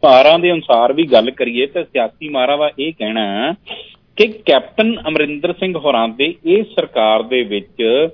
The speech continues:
ਖਾਸ ਕਰਕੇ ਪਿਛਲੇ ਕੁਝ ਸਮੇਂ ਤੋਂ, ਜਿਹੜੇ ਦੇਸ਼ ਨੂੰ ਲੈ ਕੇ, ਚਾਹੇ ਉਹ ਪਾਕਿਸਤਾਨ ਨੂੰ ਲੈ ਕੇ, ਚਾਹੇ ਉਹ ਪੰਜਾਬ ਦੀ ਸਿਆਸਤ ਨੂੰ ਲੈ ਕੇ, ਜਿਹੜੇ ਬਿਆਨ ਨੇ ਉਹ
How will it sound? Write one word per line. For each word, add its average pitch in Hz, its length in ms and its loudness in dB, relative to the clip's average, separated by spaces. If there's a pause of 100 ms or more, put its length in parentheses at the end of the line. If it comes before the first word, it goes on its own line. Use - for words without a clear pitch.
(340)
ਖਾਸ 180 260 0 (100)
ਕਰਕੇ 180 280 -2
ਪਿਛਲੇ 190 420 -2
ਕੁਝ 190 260 -4
ਸਮੇਂ 127 340 -4
ਤੋਂ, 110 380 -4
ਜਿਹੜੇ 165 460 0 (1500)
ਦੇਸ਼ 135 460 -2
ਨੂੰ 143 140 -2
ਲੈ 139 180 4
ਕੇ, 139 420 0 (480)
ਚਾਹੇ 135 100 -4
ਉਹ 143 120 0
ਪਾਕਿਸਤਾਨ 131 580 -2
ਨੂੰ 139 160 -4
ਲੈ 135 120 4
ਕੇ, 143 360 0 (540)
ਚਾਹੇ 147 220 0
ਉਹ 156 100 -2
ਪੰਜਾਬ 113 640 2
ਦੀ 127 100 -6
ਸਿਆਸਤ 135 480 -2
ਨੂੰ 147 160 -10
ਲੈ 139 160 2
ਕੇ, 143 320 -6 (340)
ਜਿਹੜੇ 240 440 -2
ਬਿਆਨ 131 400 0
ਨੇ 139 600 0
ਉਹ 190 280 2